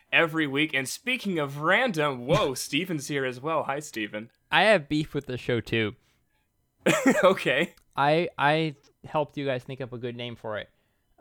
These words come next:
Speaker 2: And I said, "We should be called," because I had heard people pronounce W A S D as wasd many times in the past. So
Speaker 1: Mm-hmm.
Speaker 2: I said it should be called Wales or wasd, 'cause it's funny, like, Wales or Wales, Wales or wasd. Like, that's a funny
Speaker 1: Mm-hmm.
Speaker 2: play on words. And you guys are like,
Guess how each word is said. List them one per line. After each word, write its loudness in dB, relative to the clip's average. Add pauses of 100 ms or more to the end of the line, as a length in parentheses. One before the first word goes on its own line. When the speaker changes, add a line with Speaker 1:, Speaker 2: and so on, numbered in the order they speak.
Speaker 2:
And -4
I -2
said, 0
"We 0
should -10
be -10
called," -4
because -8
I -6
had -6
heard -8
people -10
pronounce -16 (440)
W 0
A -2
S -8
D -8
as -10
wasd -2 (380)
many -10
times -10
in -20
the -16
past. -12 (460)
So -2
Speaker 1:
Mm-hmm. -6 (380)
Speaker 2:
I -2
said -4
it 0
should -14
be -10
called -10
Wales 4
or 2
wasd, -2
'cause -4
it's -10
funny, -4
like, -4
Wales 4
or 0
Wales, 2 (220)
Wales 6
or 4
wasd. 8
Like, -2
that's -6
a -10
funny -6
Speaker 1:
Mm-hmm. -10
Speaker 2:
play -4
on -4
words. -4
And -8
you -2
guys 0
are -2
like, 4